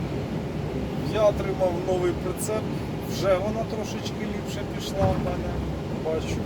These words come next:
Потім я ще заліз,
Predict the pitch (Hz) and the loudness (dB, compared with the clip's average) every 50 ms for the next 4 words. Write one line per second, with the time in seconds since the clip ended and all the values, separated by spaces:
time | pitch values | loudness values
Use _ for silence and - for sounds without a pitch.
0 | - - - - - - - - - - - - - - - - - - - - | -2 -2 -2 0 0 0 2 2 2 2 0 0 -2 -2 -4 -2 -2 -2 -2 -4
1 | - - - 180 185 - - - 175 170 170 170 170 160 156 - - 156 165 165 | -4 -2 0 0 0 0 0 -2 0 0 2 2 2 2 0 0 0 0 0 2
2 | 160 160 151 - - 160 170 170 170 175 175 165 - 160 - - - - | 2 2 0 0 0 0 0 2 2 0 0 0 0 0 0 0 -2 -2